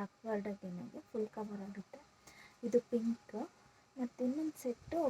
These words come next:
ಬ್ಲೂ ಅಲ್ಲಿ ತಗೊಂಡಿದ್ದೆ, ಅದು ವಾಶ್ ಮಾಡಿ ಹಂಗೆ ಇಟ್ಟಿದ್ದೆ. ಇದು ಸ್ವಲ್ಪ ಕಾಟನ್ ಥರ, ಕಾಟನ್ ಥರ. ಇದೊಂದ್, ಒಂದ್, ಇದೇನ್ ಟಾಪ್ ಥರನೇ ಇದೆ, ಇದಕ್ಕೊಂದ್ ಪ್ಯಾಂಟು ಟಾಪ್ ಥರನೇ ಇದೆ. ಇದು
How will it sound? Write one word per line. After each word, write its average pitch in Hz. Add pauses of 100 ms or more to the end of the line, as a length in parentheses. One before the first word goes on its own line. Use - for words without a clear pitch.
(120)
ಬ್ಲೂ 240 (140)
ಅಲ್ಲಿ 269
ತಗೊಂಡಿದ್ದೆ, 226 (1120)
ಅದು 220 (120)
ವಾಶ್ 226
ಮಾಡಿ 233
ಹಂಗೆ 208
ಇಟ್ಟಿದ್ದೆ. - (840)
ಇದು -
ಸ್ವಲ್ಪ 269 (180)
ಕಾಟನ್ 262 (100)
ಥರ, 202 (240)
ಕಾಟನ್ 220 (1300)
ಥರ. 226 (160)
ಇದೊಂದ್, 269 (360)
ಒಂದ್, 302 (180)
ಇದೇನ್ 320 (360)
ಟಾಪ್ 254
ಥರನೇ 240 (100)
ಇದೆ, 208 (140)
ಇದಕ್ಕೊಂದ್ 294
ಪ್ಯಾಂಟು 226 (760)
ಟಾಪ್ 262
ಥರನೇ 247
ಇದೆ. - (100)
ಇದು 294